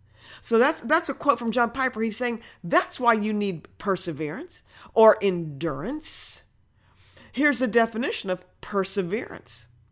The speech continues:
"Steadfastness in doing something despite difficulty or delay in achieving success." A synonym would be persistence, tenacity,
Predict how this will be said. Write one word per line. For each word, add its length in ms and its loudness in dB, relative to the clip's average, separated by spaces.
"Steadfastness 1080 -4
in 220 -2
doing 300 -2
something 720 -6
despite 680 -2
difficulty 840 -8
or 180 2
delay 640 -2
in 140 -4
achieving 500 -8
success." 880 -14
A 100 4
synonym 600 -2
would 180 0
be 300 0
persistence, 1040 -8
tenacity, 920 -8